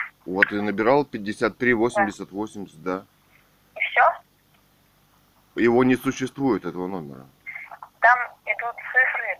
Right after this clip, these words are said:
Speaker 2: тридцать восемь пятьдесят два. Вот.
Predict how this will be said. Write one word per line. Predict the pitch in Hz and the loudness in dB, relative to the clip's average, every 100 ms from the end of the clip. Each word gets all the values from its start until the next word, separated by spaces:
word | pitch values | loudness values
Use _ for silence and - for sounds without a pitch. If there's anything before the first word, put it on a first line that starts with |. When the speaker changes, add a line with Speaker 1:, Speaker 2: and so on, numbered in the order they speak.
| _ | _
Speaker 2:
тридцать | - - - 226 - | -4 -4 -6 -10 -4
восемь | 233 - - | -4 -6 -10
пятьдесят | - - - - 202 - | -12 -12 -4 -2 -2 0
два. | 190 214 247 - _ _ _ _ _ _ _ _ _ _ _ _ _ _ | 4 4 4 -4 _ _ _ _ _ _ _ _ _ _ _ _ _ _
Вот. | 196 185 | 2 2